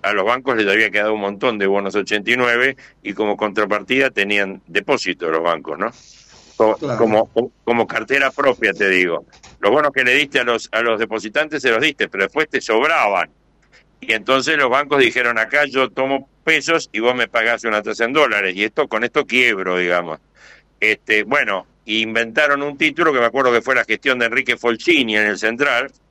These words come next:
Speaker 1: este, que se llamó Big Cinco, y que fue un título que tuvo un éxito terrible y que me parece que lo terminó rescatando, no me acuerdo si fue Cavallo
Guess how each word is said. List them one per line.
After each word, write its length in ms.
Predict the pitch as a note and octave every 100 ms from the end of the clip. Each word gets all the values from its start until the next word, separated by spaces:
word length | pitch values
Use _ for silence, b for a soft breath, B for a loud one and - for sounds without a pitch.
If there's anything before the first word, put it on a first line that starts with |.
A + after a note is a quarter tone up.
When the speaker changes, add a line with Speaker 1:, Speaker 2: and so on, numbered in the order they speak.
| _ _ _ _ _
Speaker 1:
este, 680 | G#2 G2+ A2 G#2+ G2+ G2 -
que 140 | - G2+
se 100 | G2+
llamó 280 | G#2+ C3 B2
Big 260 | C#3+ C#3 _
Cinco, 840 | - - F3+ C3+ A2 B2+ B2+ C#3 _ b b _ -
y 180 | G2 F#2+
que 140 | A2+
fue 140 | A2 B2+
un 80 |
título 360 | C3+ C#3 D3+ C#3
que 120 | G#2+
tuvo 160 | A2+ A#2
un 100 | A2+
éxito 520 | A2+ - G#2+ G#2+ G#2+
terrible 520 | - A#2+ C3+ C#3+ D3
y 40 | C3+
que 180 | A#2
me 180 | G#2 A2+
parece 320 | B2+ C#3 C#3+
que 60 | C3+
lo 160 | A#2 A2+
terminó 420 | A2+ A2+ A#2+ A#2+
rescatando, 960 | A2 - G#2+ - A#2+ A2+ A2+ A2 G2+ b b -
no 100 | C#3
me 80 | C#3
acuerdo 360 | C3+ B2+ A#2+
si 160 | - A2
fue 220 | - B2+
Cavallo 920 | - G#2 A2+ C#3+ D#3 E3 D#3+ D3+ C#3+